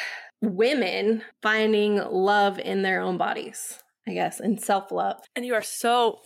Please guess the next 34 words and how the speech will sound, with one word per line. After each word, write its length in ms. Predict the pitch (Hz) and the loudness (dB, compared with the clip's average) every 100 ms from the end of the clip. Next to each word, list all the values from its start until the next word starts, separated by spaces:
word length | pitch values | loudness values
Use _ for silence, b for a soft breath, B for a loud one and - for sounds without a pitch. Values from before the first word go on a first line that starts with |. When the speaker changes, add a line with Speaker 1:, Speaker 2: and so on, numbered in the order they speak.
| - | -6
Speaker 2:
freaking 480 | 262 302 294 254 220 | -2 -2 -2 -6 -2
good 280 | 233 247 202 | 2 4 4
at 180 | 202 | 0
what 240 | 190 202 - | 0 -2 -2
you 200 | 185 185 | -6 -6
do. 520 | 170 202 170 160 185 - 466 | 2 4 4 0 -4 -6 -4
Speaker 1:
<laughs> 160 | 453 | 0
Speaker 2:
I 160 | 214 208 | 0 0
know, 400 | 220 208 151 180 | 2 2 0 -2
because 420 | 196 202 220 185 | -2 0 0 0
I 80 | 196 | 0
had 200 | 190 196 | 0 0
a 140 | 202 180 | -2 -4
photography 600 | - - 220 214 180 180 | -6 -2 0 0 -2 -6
shoot 220 | 165 175 | -2 -2
with 180 | 143 165 | -2 -2
you, 140 | 156 | -2
and 160 | 135 170 | -2 -2
I 40 | |
feel 200 | 170 202 | -4 -2
like 200 | 180 185 | -2 0
it 200 | 202 - | -2 -4
changed 640 | - - 220 196 196 - - | -6 -2 0 0 0 -4 -4
Speaker 1:
Yes. 60 | |
Speaker 2:
my 120 | 196 | -4
whole 340 | 185 214 208 180 | -2 0 2 2
life. 380 | 175 180 156 - - | 0 0 -2 -6 -8
I, 80 | - | -4
I'm 160 | 247 240 | -4 -6
curious 640 | - 349 440 349 247 - | 0 2 4 4 2 0
if 160 | 233 226 | -2 -4
you, 320 | 196 247 311 | -2 0 0
I 140 | 247 | 0
know 440 | 254 262 294 302 | -2 0 2 2